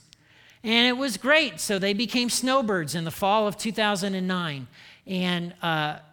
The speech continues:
they would go, they would sleep in, they would have a late brunch, they would drive to Disney World, and they would do the adult stuff. Apparently there's adult things you can do there. I don't know, I've never gone as just an adult. I'll take their word for it.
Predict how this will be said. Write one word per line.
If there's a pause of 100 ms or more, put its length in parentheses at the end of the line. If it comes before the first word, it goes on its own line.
they
would
go,
they
would
sleep
in, (360)
they
would
have
a
late
brunch,
they
would
drive
to
Disney
World, (280)
and
they
would
do
the
adult
stuff.
Apparently
there's
adult
things
you
can
do
there.
I
don't
know,
I've
never
gone
as
just
an
adult.
I'll
take
their
word
for
it.